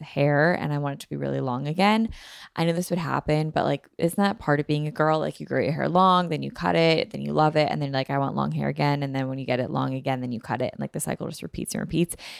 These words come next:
It's part of being a girl. Um, so I'm in the phase of being a girl right now where I want my hair to grow long again.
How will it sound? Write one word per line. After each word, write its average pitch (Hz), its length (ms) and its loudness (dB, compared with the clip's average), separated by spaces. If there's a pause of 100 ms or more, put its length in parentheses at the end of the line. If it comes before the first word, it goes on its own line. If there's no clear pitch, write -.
(160)
It's 240 180 4
part 311 240 4
of 226 60 -10
being 165 200 -2
a 139 40 -10
girl. 131 400 0 (560)
Um, 190 400 4
so - 300 4
I'm 202 200 6
in 254 80 4
the 277 80 -2
phase 202 260 0
of 180 120 -4
being 175 180 0
a 160 60 -8
girl 160 180 4
right 156 160 0
now 151 160 0
where 156 160 2
I 151 60 6
want 151 240 0
my 160 80 0
hair 156 160 0
to 151 60 -2
grow 143 260 0
long 143 360 -2
again. 120 500 -2